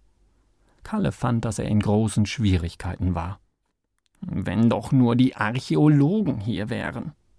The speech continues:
Sie würden meine Gänge von all diesen gefährlichen Hindernissen befreien und sie begeistert mitnehmen." Das war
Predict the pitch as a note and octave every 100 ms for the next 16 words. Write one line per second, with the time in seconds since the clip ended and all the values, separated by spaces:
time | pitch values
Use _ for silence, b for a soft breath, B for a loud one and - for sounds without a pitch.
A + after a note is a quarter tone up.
0 | _ - - E2+ G2+ A#2 A#2+ F3 G#3 G#3
1 | F3+ F3+ F3 C#3 F#3 G3+ B B - C#3
2 | - C3 D#3+ G3+ F#3+ F3+ C3+ - A#2 D3
3 | G3+ D#3 D3+ A#2+ B3 G#3 E3 F3 D#3+ C#3
4 | - - D3 E3 F#2+ - - _ _ _
5 | - A2 A2+ A2 A#2+ A2 C#3 E3+ - D3+
6 | C#3+ B2+ - B2+ - _ _ _ _ _
7 | _ _ _ _ _ _ _ _ - A2+
8 | C#3 - - _ _ _ _ _ _ _
9 | - A#2 A#2+